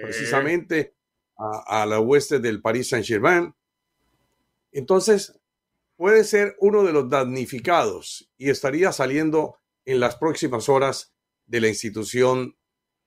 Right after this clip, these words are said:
de París. Y lo otro tiene que ver con Xavi Hernández, el técnico del Barcelona. No sé si lo vamos a tener más adelante en su acostumbrada rueda de prensa,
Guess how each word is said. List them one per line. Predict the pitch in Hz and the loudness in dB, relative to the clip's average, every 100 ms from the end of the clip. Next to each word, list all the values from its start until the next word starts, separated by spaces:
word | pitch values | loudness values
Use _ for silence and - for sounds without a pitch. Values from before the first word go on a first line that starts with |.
| _ | _
de | 117 123 | -2 0
París. | 110 101 92 82 - - - - - - - _ _ _ 151 | 0 -2 -4 -8 -12 -12 -16 -20 -20 -20 -20 _ _ _ -2
Y | |
lo | 160 | 0
otro | 208 247 | 2 0
tiene | 226 214 208 | -4 -4 0
que | 208 | 0
ver | 208 208 | 0 -2
con | 196 156 | -6 -2
Xavi | 202 202 208 214 | 2 2 0 0
Hernández, | 175 135 151 196 175 131 95 - - - _ | 0 0 2 2 2 -2 -4 -10 -16 -20 _
el | 120 117 | -12 -2
técnico | 160 180 151 135 | -2 0 0 2
del | 120 | 2
Barcelona. | 113 117 127 202 175 | 0 0 2 2 2
No | 147 131 | 0 0
sé | 147 | -2
si | 131 | -2
lo | 127 | 0
vamos | 135 127 | 0 0
a | 123 | -2
tener | 117 120 | -2 -2
más | 131 117 | -2 0
adelante | 123 120 180 190 151 | 0 2 0 0 -2
en | |
su | 107 107 | -2 -4
acostumbrada | 101 98 107 117 131 131 123 _ _ _ | -4 -6 -2 2 2 0 -4 _ _ _
rueda | - 139 151 | 0 2 2
de | |
prensa, | 147 147 143 127 156 | 2 0 0 -4 -10